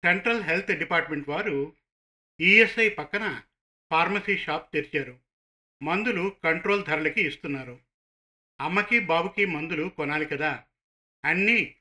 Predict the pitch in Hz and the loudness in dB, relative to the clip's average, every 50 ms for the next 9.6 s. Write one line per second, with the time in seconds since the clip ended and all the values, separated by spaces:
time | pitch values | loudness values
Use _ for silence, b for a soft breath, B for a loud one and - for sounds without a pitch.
0 | - - 160 160 185 196 190 202 202 208 214 156 - - _ - 147 151 170 185 | -2 2 6 8 8 8 8 6 4 4 2 -4 -6 -8 _ -4 2 2 2 2
1 | 180 - - 190 185 185 185 190 190 165 139 143 139 - - 165 156 156 151 139 | 2 -2 0 0 2 2 2 -2 -4 -4 -6 -6 -6 -4 0 0 0 2 0 -4
2 | 147 156 151 - - _ _ _ _ _ _ _ _ _ _ _ _ _ - 185 | -4 -4 -6 -8 -10 _ _ _ _ _ _ _ _ _ _ _ _ _ 0 0
3 | 190 196 190 202 190 175 156 - 151 139 - 202 208 - 170 165 170 180 170 165 | 0 2 2 2 0 0 0 -6 -8 -4 0 0 0 2 2 0 0 0 0 0
4 | 165 147 - - 165 156 156 208 240 180 135 - _ - 165 165 175 202 208 208 | -2 -4 -2 -2 -2 -2 0 -2 -2 -2 -2 -6 _ -4 -2 0 0 0 0 -2
5 | 156 143 143 - 160 143 135 131 127 127 131 _ _ _ _ _ _ _ _ _ | -2 -4 -6 -6 -8 -8 -8 -8 -10 -16 -20 _ _ _ _ _ _ _ _ _
6 | _ _ _ _ _ _ - 147 160 170 175 165 151 151 175 226 226 220 - - | _ _ _ _ _ _ -6 0 2 2 2 2 0 -2 0 -2 -2 -2 -4 -6
7 | - 151 143 160 190 185 170 151 156 151 139 151 190 226 196 151 160 - _ _ | -6 -4 -2 -2 -2 -2 0 0 0 0 0 -2 -2 -2 -4 -4 -6 -10 _ _
8 | _ _ _ _ _ _ _ _ _ - 160 196 202 202 196 190 180 180 - - | _ _ _ _ _ _ _ _ _ -2 0 0 2 2 0 0 -2 -2 -2 2
9 | 165 160 165 160 - - 156 147 180 190 165 - | 2 4 4 4 2 0 -4 -4 -4 -6 -6 -10